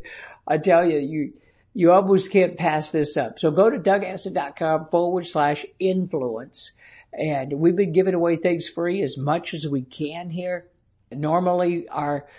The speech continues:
one major online event a month is what we do, just like what I used to do when I traveled a hundred fifty days a year. I had to do, you know, several events each month and speak and, you know, an honorarium. Well, that's what we would do here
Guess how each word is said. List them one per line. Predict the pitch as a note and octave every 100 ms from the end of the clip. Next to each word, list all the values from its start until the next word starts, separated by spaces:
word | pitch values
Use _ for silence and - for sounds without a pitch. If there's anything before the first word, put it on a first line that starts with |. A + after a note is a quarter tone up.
| _ _
one | - E3 F3 E3 D#3+
major | F3 F3 E3 D#3 D3+
online | - D3+ E3 D#3 D#3 D#3 D3+ _ _ _
event | D3+ D#3 E3 F3 F3 -
a | C#3
month | D3 D3+ F3+ F#3+
is | A3+
what | D#3+ C#3+
we |
do, | C#3 D3 E3
just | F3
like | G#3 F3+ _ _ _
what | - F3+
I | E3
used | E3+ F3+ F#3
to | -
do | E3+ F3
when | D3+
I | C3+
traveled | - F3+ F3+ G#3 C#3
a |
hundred | C3+ C#3+ C3
fifty | D#3 D3+
days | D3 D#3+ D#3
a | D3
year. | B2 A2 C3+ - - - -
I | - D3+
had | E3 F3
to |
do, | C#3+ C#3+ C#3+ D3
you | D#3+ C#3+
know, | B2+
several | - E3 D#3 D3+ D3 - -
events | C#3+ C#3+ D3 D3 D#3+
each | D3+ -
month | C#3 D#3
and | F3 D3+
speak | - - C#3+ D3 D#3
and, | D3+ - - _
you | B3+
know, | C4
an | C#3+
honorarium. | C#3 C#3 C#3 D#3+ E3 C#3+ D3
Well, | F#3+ -
that's | G#3+ A3
what | G#3+
we | G#3+ B3
would | A#3 C#3+
do | C#3+ B2+
here | D3+ C#3